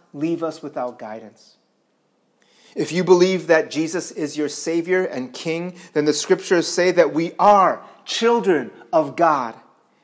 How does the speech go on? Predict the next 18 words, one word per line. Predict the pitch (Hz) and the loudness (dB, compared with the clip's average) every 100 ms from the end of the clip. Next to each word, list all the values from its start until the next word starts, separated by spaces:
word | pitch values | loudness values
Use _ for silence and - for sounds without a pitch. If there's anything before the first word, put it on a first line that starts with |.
| _ _ _ _ | _ _ _ _
and | - 135 | -10 -6
we | 151 175 | 2 2
are | 165 | 4
led | 170 208 226 208 143 - - | 2 2 4 4 2 -10 0
by | 160 | 0
the | 156 | 0
Holy | - 170 170 151 | -4 -4 -2 -4
Spirit | - - 135 123 - _ _ | -8 -10 -8 -8 -14 _ _
himself. | 120 - 120 110 104 _ _ _ _ _ - | -18 -14 -10 -10 -12 _ _ _ _ _ -2
Romans | 139 151 151 143 - - | 0 0 -2 -6 -16 -8
chapter | 160 143 160 | -4 -4 -4
eight, | 151 147 | -4 -4
verses | 151 147 | -8 -8
fourteen | 131 156 156 160 | -4 -4 -4 -6
and | 151 | -6
fifteen | 131 170 170 143 | -4 -4 -4 -4
say | 151 | -2
this, | 147 151 - | 2 0 -2